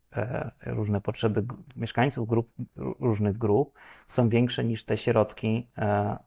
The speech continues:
które w budżecie, e, są. No i budżet obywatelski jest pewnym, y, narzędziem, mechanizmem, em, po-, politycznym, y, tak naprawdę, w ramach którego mieszkańcy ustawiają trochę priorytety,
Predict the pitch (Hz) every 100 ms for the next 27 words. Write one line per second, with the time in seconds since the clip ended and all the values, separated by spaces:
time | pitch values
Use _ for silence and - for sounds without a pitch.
0 | - 107 - - 113 110 120 107 101 -
1 | 104 107 - - 104 104 107 113 - 117
2 | 120 - 180 127 117 - - - - -
3 | - - - 131 135 143 156 139 127 127
4 | 120 110 - 127 127 - 135 127 127 127
5 | 120 - 127 127 123 - 127 131 127 123
6 | - 123 123 110 107 117 120 110 117 107
7 | 104 110 110 117 127 - - 113 113 113
8 | 123 120 120 120 120 - - _ _ _
9 | _ - 123 - 127 117 - 101 - 107
10 | 131 131 - 127 123 - - _ _ -
11 | 117 110 117 104 123 131 131 120 - -
12 | 117 107 131 120 113 107 - 127 139 -
13 | - - - - 135 117 131 131 123 -
14 | 120 - 117 123 143 160 -